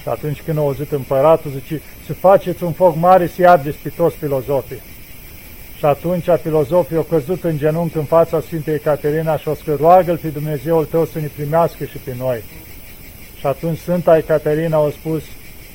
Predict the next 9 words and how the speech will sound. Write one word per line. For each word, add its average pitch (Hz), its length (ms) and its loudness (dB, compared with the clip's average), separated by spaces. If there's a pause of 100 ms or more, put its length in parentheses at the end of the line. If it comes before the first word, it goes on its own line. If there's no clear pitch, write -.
(880)
zice: 151 480 0 (640)
„Focul 175 440 2
acesta 180 500 4
o 180 100 8
să 175 120 -4
vă 160 160 2
fie 185 300 -4
vouă 160 380 4
botez.” 147 460 0